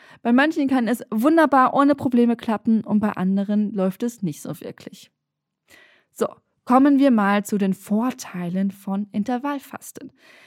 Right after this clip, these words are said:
Der wohl naheliegendste Grund ist vermutlich genau auch der, über den viele auf Intervallfasten stoßen. Abnehmen. Ne?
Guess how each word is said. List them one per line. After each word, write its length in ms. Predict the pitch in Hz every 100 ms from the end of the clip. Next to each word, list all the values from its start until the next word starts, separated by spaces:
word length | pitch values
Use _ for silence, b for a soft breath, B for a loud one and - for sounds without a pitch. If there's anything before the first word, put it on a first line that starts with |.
| b b -
Der 100 | 254
wohl 160 | 277 -
naheliegendste 880 | 247 269 311 330 294 294 294 277
Grund 340 | 190 175 196 226
ist 160 | 226 -
vermutlich 440 | 214 220 226 220
genau 220 | 202 190
auch 180 | - 185 _ -
der, 340 | 196 226 247
über 220 | 214 214
den 320 | 190 208 220
viele 460 | 240 - 226 226 -
auf 200 | 196 -
Intervallfasten 1080 | 196 190 175 160 156 175 - 185 170 - 196
stoßen. 580 | - - 220 254 190 - b b b b b _ -
Abnehmen. 480 | 214 - 127 95 - _ _ _ _ _ -
Ne? 260 | 233 320